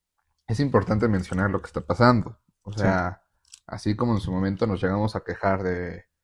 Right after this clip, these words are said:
Speaker 1: elecciones amañadas, de poca credibilidad en los sistemas democráticos, no sé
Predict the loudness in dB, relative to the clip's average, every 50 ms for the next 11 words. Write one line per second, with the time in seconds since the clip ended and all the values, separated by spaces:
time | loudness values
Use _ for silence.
0 | _ _ _ _ _ _ -8 -6 -4 -2 -2 -2 -2 -2 -2 -2 -2 0 0 -2
1 | -4 -6 -8 -6 -4 -2 0 2 2 4 4 4 4 4 4 4 4 2 0 -2
2 | -2 -6 -8 -8 -6 -6 -4 -2 -2 -2 0 0 2 2 2 0 -2 -2 0 0
3 | -2 -2 -4 -6 -8 -10 -10 -14 _ _ -8 -6 -4 -4 -4 -4 -4 -4 -2 -2
4 | -2 0 0 -2 -2 0 0 -2 -2 -4 _ _ _ _ _ _ _ _ _ _
5 | _ _ _ _ _ _ -2 2 4 4 6 6 4 2 2 2 4 4 4 2